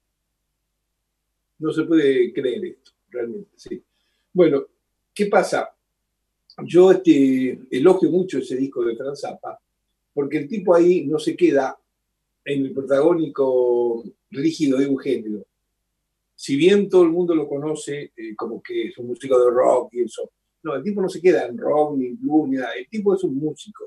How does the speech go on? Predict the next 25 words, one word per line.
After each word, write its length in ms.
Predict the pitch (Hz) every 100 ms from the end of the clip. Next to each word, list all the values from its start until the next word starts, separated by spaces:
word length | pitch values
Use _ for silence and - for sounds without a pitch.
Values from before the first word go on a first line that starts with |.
| -
sabe 280 | 143 196
de 80 | 175
todo. 400 | - - - - - _ _ _ _ _ _ _ _ _ _
De 320 | - 139 160
hecho, 260 | 202 - 156
fíjate 400 | 143 139 - -
cuando 300 | 135 131 127
improvisa, 640 | 123 127 139 165 - -
cuando 240 | 117 120
toca 200 | 151 151
la 120 | 139 -
guitarra, 420 | - 185 - 254 - - _ _ _
sus 200 | 123 -
solos 300 | 160 160 131
de 100 | 123
guitarra 300 | 139 147 123
eléctrica 540 | 131 110 117 107 113 - _ _
no 140 | 135 143
son 160 | 180
parecidos 480 | 170 139 127 170 131
a 60 | 123
ningún 300 | 123 139 156
guitarrero 500 | 135 123 131 135 117
de 160 | 113
rock. 240 | 131 156